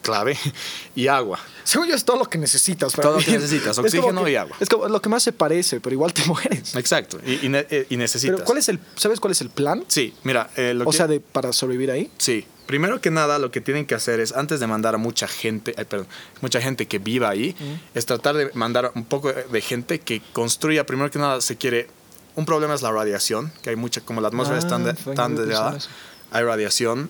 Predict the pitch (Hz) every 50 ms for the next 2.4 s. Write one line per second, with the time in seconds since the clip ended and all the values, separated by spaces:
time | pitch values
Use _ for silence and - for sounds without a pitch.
0 | - - - 120 110 107 104 110 110 123 143 123 123 123 120 117 - - 151 139
1 | 131 135 135 135 127 120 117 117 - - 120 113 110 113 127 135 - 123 107 101
2 | 101 101 98 95 95 107 120